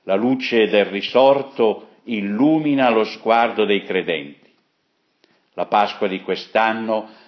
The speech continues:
vi restituisca la salute e ai vostri cari con occhi nuovi,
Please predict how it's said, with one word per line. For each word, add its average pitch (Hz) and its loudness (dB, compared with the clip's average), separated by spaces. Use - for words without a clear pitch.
vi 107 0
restituisca 131 0
la 120 2
salute 143 -2
e 127 4
ai 120 0
vostri 117 0
cari 123 0
con 113 2
occhi 127 0
nuovi, 104 0